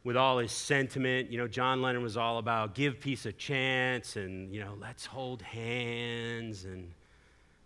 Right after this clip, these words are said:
peace and love. Here's what his son said. "I felt he was a hypocrite. Dad could talk about peace and love out loud to the world, but he could never show it to the people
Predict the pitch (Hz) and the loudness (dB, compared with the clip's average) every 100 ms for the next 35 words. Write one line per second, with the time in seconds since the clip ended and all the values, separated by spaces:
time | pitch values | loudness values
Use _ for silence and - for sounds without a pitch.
0 | - - 127 120 131 120 104 101 98 98 | -18 -8 -8 -8 -10 -8 -6 -4 -4 -6
1 | 92 - - - _ _ - - - - | -10 -18 -20 -20 _ _ -20 -20 -20 -10
2 | 131 127 139 135 117 - - 131 120 107 | -8 -4 -4 -4 -6 -6 0 2 2 -2
3 | - 98 85 76 - - _ _ _ - | -6 -6 -6 -8 -16 -20 _ _ _ -20
4 | _ _ _ _ - _ _ - - - | _ _ _ _ -20 _ _ -20 -12 0
5 | 127 - 190 196 180 147 113 98 151 123 | 0 4 4 4 0 2 0 2 0 0
6 | - 90 76 - - _ _ _ _ _ | -4 -6 -8 -16 -20 _ _ _ _ _
7 | _ _ _ _ _ _ _ - _ - | _ _ _ _ _ _ _ -20 _ -20
8 | _ - - 147 180 170 143 - 165 175 | _ -14 4 6 6 4 -4 2 4 4
9 | 143 123 107 - 120 101 110 104 113 110 | 4 4 2 -2 -4 -4 -4 0 0 2
10 | 107 98 117 117 107 104 104 120 127 110 | 2 2 4 4 2 -4 -2 2 2 2
11 | 90 101 120 107 123 117 - - 139 127 | -2 -6 -4 0 2 2 -2 2 2 2
12 | - 98 - 113 107 98 95 | -4 -8 -4 -4 -2 -4 -4